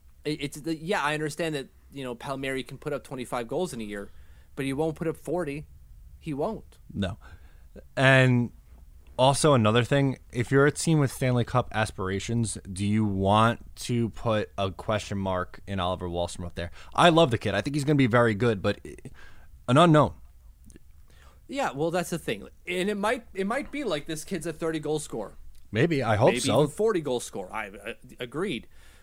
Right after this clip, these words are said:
Speaker 1: Uh, but you don't have to lose him to acquire Vladimir Tarasenko, as far as I'm concerned. I don't think you have to
Speaker 2: No.
Speaker 1: lose him to get, to get him. And so now you have two. Last I checked, that's a pretty good thing.
Speaker 2: Exactly. And you're paying him,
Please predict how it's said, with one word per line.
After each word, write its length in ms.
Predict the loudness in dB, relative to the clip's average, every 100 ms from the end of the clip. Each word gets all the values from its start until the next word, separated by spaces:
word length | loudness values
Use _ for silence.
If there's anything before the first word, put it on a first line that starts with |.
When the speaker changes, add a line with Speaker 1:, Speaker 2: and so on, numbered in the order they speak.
| -20 -12
Speaker 1:
Uh, 180 | -8 -8 -10 -18 -10
but 180 | -6 -4
you 140 | -2
don't 260 | 0 0 0
have 260 | -2 -4
to 80 | -4
lose 240 | -2 -2
him 100 | -2 -8
to 100 | -10
acquire 340 | -4 -4 -2
Vladimir 400 | -4 -6 -4 -6
Tarasenko, 520 | -8 -10 -10 -14 -14
as 120 | -14
far 200 | -8 -4 -4
as 80 |
I'm 140 | -6 -10
concerned. 340 | -12 -20 -20 -20 -14
I 60 | -8
don't 180 | -6 -6
think 160 | -8
you 80 | -6
have 140 | -6 0
to 40 |
Speaker 2:
No. 120 | 2
Speaker 1:
lose 140 | 2 -2
him 100 | -10
to 100 | -10
get, 160 | -12 -12 -18 -18
to 100 | -8
get 160 | -6
him. 140 | -6 -8 -18 -20 -18
And 120 | -12 -8
so 240 | -6 -6 -6
now 140 | -6
you 160 | -6 -6
have 340 | -6 -8 -10
two. 340 | -10 -8 -8 -12 -20 -20 _ -20 -20 -20 -20 -20 -20 -16
Last 280 | -8 -6 -4
I 100 | -6
checked, 260 | -6 -8 -8
that's 180 | -8 -10
a 60 |
pretty 200 | -10 -10 -8
good 180 | -12
thing. 140 | -14 -20 -20 -20 -10 -2
Speaker 2:
Exactly. 380 | 2 2 2 0
And 80 | 2
you're 60 |
paying 180 | 4 6
him, 340 | 6 6 4